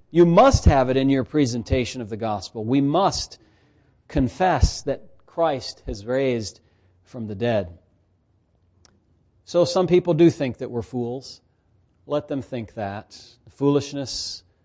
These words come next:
of God is wiser than men. The real point is this, that no one is permitted to say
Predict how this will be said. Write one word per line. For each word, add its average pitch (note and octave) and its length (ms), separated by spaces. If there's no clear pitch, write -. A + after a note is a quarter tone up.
of A2 180
God A#2+ 400
is G#2 160
wiser A#2 680
than G#2+ 200
men. G2+ 360
The C#3 100
real A3 160
point G3 320
is B2 140
this, D3 400
that C#3+ 120
no F3+ 300
one A3 120
is F3 140
permitted E3 540
to - 100
say A2 520